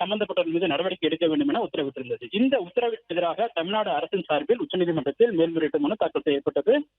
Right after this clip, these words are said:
இந்த வழக்கு உச்சநீதிமன்றத்தில் இன்று விசாரணைக்கு வந்தது. அப்பொழுது தமிழ்நாடு அரசு தரப்பில் ஆஜராகியிருந்த வழக்கறிஞர்,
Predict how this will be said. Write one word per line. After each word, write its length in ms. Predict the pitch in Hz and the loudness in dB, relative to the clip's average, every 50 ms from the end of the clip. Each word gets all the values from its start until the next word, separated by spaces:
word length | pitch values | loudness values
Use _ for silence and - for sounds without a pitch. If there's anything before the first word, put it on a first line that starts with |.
| _ _ _ _ | _ _ _ _
இந்த 280 | - 220 254 285 294 240 | -2 0 2 2 2 2
வழக்கு 400 | 196 196 196 180 - _ 214 208 | 0 -2 -2 -4 -6 _ -2 -2
உச்சநீதிமன்றத்தில் 680 | - - 214 214 208 196 185 165 165 165 - - 226 | -2 0 0 0 2 0 2 0 0 2 2 2 0
இன்று 200 | - 190 165 165 | 0 0 -2 -2
விசாரணைக்கு 460 | 156 - 196 185 175 170 151 - 151 | -2 0 -2 -2 -2 -2 -2 0 0
வந்தது. 200 | 139 139 131 143 | 0 0 2 2
அப்பொழுது 380 | 135 139 - 185 180 175 247 269 - | 0 2 2 0 2 4 4 2 2
தமிழ்நாடு 360 | 156 170 220 247 262 262 254 | -2 -2 2 2 2 4 2
அரசு 240 | 185 170 175 - 208 | 0 0 0 0 0
தரப்பில் 320 | - 190 180 - - - | 2 2 0 0 0 0
ஆஜராகியிருந்த 520 | 151 156 160 180 170 170 160 156 156 160 | 0 0 2 2 2 2 2 0 0 0
வழக்கறிஞர், 500 | 147 127 139 - - 143 139 165 208 240 | 0 0 0 -2 -2 -2 0 2 0 0